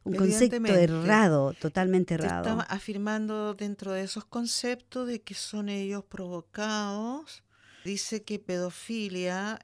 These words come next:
Speaker 2: es un trastorno psiquiátrico que en el, en un adolescente o adulto o mayor experimenta una atracción sex-, sexual primaria o exclusiva para los niños prepúberes. Aquí
Speaker 1: Mm.
Speaker 2: ya estamos hablando de niños, tanto niños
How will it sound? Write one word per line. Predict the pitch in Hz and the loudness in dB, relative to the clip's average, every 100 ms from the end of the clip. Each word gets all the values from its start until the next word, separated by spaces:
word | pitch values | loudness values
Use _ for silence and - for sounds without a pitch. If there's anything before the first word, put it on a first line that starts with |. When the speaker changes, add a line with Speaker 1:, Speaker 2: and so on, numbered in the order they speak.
| _ | _
Speaker 2:
es | - - | -10 -8
un | 185 | -8
trastorno | 175 165 175 175 180 | -10 -12 -10 -8 -10
psiquiátrico | 226 - 240 240 220 214 208 233 269 - - - - - 202 _ _ | -12 -10 -4 -4 -4 -8 -10 -10 -10 -12 -20 -20 -20 -20 -20 _ _
que | 196 185 170 | -6 -4 -2
en | 165 | -4
el, | 160 165 - | -4 -6 -6
en | 170 | -6
un | 175 | -4
adolescente | 165 160 151 - 196 208 196 | -4 -6 -6 -6 -6 -6 -6
o | |
adulto | 160 160 208 - 165 | -6 -6 -8 -8 -8
o | 165 | -6
mayor | 165 160 208 | -6 -6 -6
experimenta | 226 - 175 160 180 214 226 254 | -6 -8 -8 -6 -6 -6 -6 -6
una | 247 208 | -6 -6
atracción | 165 - 185 | -10 -10 -10
sex-, | - _ | -10 _
sexual | - - 165 - 175 170 | -12 -12 -12 -12 -12 -12
primaria | 160 147 160 185 226 269 _ - - - | -12 -8 -6 -6 -6 -8 _ -20 -14 -6
o | |
exclusiva | 190 _ 175 - - 220 247 247 | -6 _ -12 -8 -6 -4 -6 -6
para | 208 175 | -6 -6
los | 165 | -6
niños | 165 175 190 208 214 - _ _ _ | -6 -6 -6 -8 -10 -18 _ _ _
prepúberes. | - 233 240 190 143 135 80 135 - - _ _ _ - | -6 -6 -6 -8 -6 -8 -10 -10 -10 -12 _ _ _ -8
Aquí | 185 156 214 | -6 -4 -4
Speaker 1:
Mm. | 214 | -2
Speaker 2:
ya | 208 | -4
estamos | 214 196 | -4 -4
hablando | 196 196 196 | -4 -4 -4
de | 185 | -4
niños, | 180 196 208 208 | -4 -4 -4 -4
tanto | 196 180 175 | -6 -8 -8
niños | 175 202 233 277 294 | -6 -4 -4 -6 -10